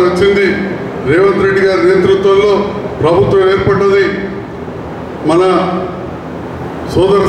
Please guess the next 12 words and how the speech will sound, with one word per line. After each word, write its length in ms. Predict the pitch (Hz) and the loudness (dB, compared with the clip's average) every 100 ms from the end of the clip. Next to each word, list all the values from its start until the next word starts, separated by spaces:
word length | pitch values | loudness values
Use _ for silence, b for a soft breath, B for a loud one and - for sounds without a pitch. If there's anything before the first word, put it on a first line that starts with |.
| 180 | 0
సమానులు 440 | 180 196 196 196 180 | 2 2 2 2 2
అడ్లూరు 260 | 175 196 190 | 2 2 2
లక్ష్మణ్ 300 | 185 190 180 | 2 2 2
కుమార్ 260 | 185 185 185 | 2 2 2
గారు 220 | 190 202 190 196 - - 196 - - | 4 4 2 -2 -6 -8 -10 -8 -2
మన 100 | 165 170 | 0 0
పక్క 140 | 175 180 190 | 0 0 0
నియోజకవర్గం 560 | 190 196 190 196 190 175 165 | 0 0 0 0 2 2 2
మంత్రిగా 340 | 170 196 190 190 | 2 2 2 4
అయ్యారు. 320 | 190 196 202 - - - - - - - | 4 4 2 0 -4 -8 -10 -10 -10 -4
మరి 220 | 160 185 180 175 - - - - 139 | 0 2 2 2 -2 -4 -6 -4 0
అందరి 280 | 170 202 | 4 4